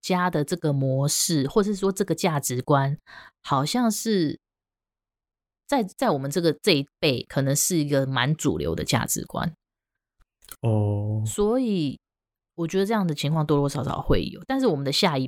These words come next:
Speaker 1: 辈就应该就，都，就不知道了。可是至少我，我过年的时候，这几年过年的时候，还是会听到表哥表姐他们就说，哎，自己的小，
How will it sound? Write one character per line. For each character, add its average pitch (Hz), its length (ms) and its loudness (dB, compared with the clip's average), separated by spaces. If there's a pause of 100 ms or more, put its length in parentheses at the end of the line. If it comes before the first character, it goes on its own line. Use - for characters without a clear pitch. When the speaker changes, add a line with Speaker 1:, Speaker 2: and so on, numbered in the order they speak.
Speaker 1:
辈 135 320 2
就 160 200 2
应 170 80 0
该 170 180 0
就， 151 180 0 (680)
都， - 220 0
就 190 80 4
不 - 180 2
知 - 160 -2
道 131 220 0
了。 131 60 2
可 160 120 4
是 220 100 2
至 214 220 0
少 131 260 2 (420)
我， 139 280 2
我 143 180 0
过 185 240 2
年 127 220 0
的 123 100 0
时 131 120 0
候， 139 80 6
这 180 100 2
几 147 140 2
年 113 120 0
过 147 140 4
年 117 140 0
的 113 40 -2
时 - 80 0
候， 131 60 2
还 123 180 -2
是 226 140 -2
会 226 140 4
听 180 200 0
到 165 220 0
表 127 180 -2
哥 147 160 0
表 110 240 0
姐 - 360 -6
他 165 180 -2
们 160 80 0
就 165 100 2
说， 165 200 -2
哎， 214 160 2
自 220 160 -2
己 160 120 0
的 151 240 0
小， 120 280 -4